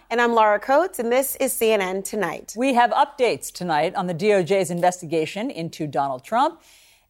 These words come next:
Speaker 2: And there's new ludicrous things that the Congresswoman from Georgia is saying about January sixth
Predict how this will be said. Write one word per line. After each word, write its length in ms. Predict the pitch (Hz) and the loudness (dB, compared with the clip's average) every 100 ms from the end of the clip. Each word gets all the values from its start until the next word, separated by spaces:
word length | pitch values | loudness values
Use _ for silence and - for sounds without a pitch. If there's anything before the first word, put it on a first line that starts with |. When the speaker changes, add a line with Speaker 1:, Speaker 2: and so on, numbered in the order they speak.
| 254 | 0
Speaker 2:
And 200 | 349 392 | 0 0
there's 220 | 415 320 | -2 -2
new 380 | 277 277 285 285 | 0 2 2 0
ludicrous 600 | 185 202 294 339 330 - | -2 0 0 0 0 0
things 440 | 214 175 202 247 | -2 0 -2 -2
that 160 | - - | -2 -2
the 140 | 208 | -2
Congresswoman 600 | 190 208 247 254 226 226 | 2 2 2 -2 0 0
from 200 | 226 208 | 0 -2
Georgia 560 | 170 262 180 160 190 254 _ | 2 4 4 4 4 2 _
is 160 | 208 - | -4 0
saying 340 | 233 226 226 | 2 2 2
about 260 | 196 185 - | 2 2 0
January 400 | 170 160 151 151 | -4 0 -2 -2
sixth 440 | - 277 - - | 0 0 0 -6